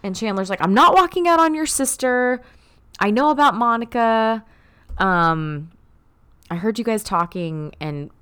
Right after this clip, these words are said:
Ross is like, "If you don't tell me what's going on right now." Phoebe's like, "Oh, you're gonna hi-ya us again?" Which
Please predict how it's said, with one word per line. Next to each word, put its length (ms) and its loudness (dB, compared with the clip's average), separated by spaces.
Ross 380 -4
is 120 -8
like, 260 -6
"If 100 -18
you 60 2
don't 160 0
tell 180 -4
me 100 -2
what's 220 -6
going 240 -4
on 200 -6
right 220 -8
now." 480 -8
Phoebe's 240 -2
like, 100 0
"Oh, 80 6
you're 180 2
gonna 180 2
hi-ya 600 4
us 200 -2
again?" 380 -2
Which 160 -2